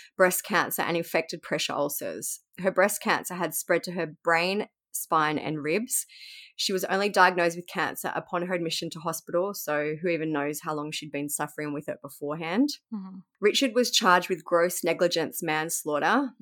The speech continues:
Speaker 1: His story, which is kind of similar to Lacey's parents, was that it had been Valerie's decision to spend all her time in the armchair. He said he originally helped her upstairs to use the toilet, but she eventually became immobile. He said that she slept in the chair.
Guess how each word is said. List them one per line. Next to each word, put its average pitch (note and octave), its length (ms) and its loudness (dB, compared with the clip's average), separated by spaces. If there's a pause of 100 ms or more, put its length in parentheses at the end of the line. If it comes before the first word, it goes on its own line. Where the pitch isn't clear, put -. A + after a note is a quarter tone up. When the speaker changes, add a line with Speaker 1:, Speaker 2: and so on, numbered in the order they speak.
Speaker 1:
His A3 360 0
story, E3+ 380 4
which F3+ 220 0
is - 80 -10
kind D#3 240 0
of D#3 100 -8
similar D#3 420 -2 (120)
to D3+ 320 0 (200)
Lacey's D3+ 540 -2 (300)
parents, D3+ 600 -2
was E3+ 180 -4
that D#3 200 4 (180)
it E3 140 -4
had F3 180 -2
been F3 220 0
Valerie's E3 460 6
decision E3 460 -4
to E3+ 100 -10
spend - 260 -2
all D#3 140 -4
her F3 80 -4
time D#3 260 -2
in D#3 80 -2
the D3+ 140 -2
armchair. D#3+ 640 0 (100)
He G3+ 100 0
said G3 160 4
he G#3+ 100 8
originally G#3+ 340 4
helped G3 260 0
her F#3+ 60 0
upstairs E3 500 0
to - 120 -6
use E3 220 -6
the - 100 -16 (120)
toilet, F#3 360 2
but - 160 -4
she F3+ 140 2
eventually D#3 360 -2
became D#3 420 -2
immobile. C#3 680 0 (220)
He F3 180 -4
said E3 220 -2
that - 160 -2
she - 160 -2
slept - 420 -4
in D3+ 80 -4
the D3 80 -6
chair. A2+ 480 -6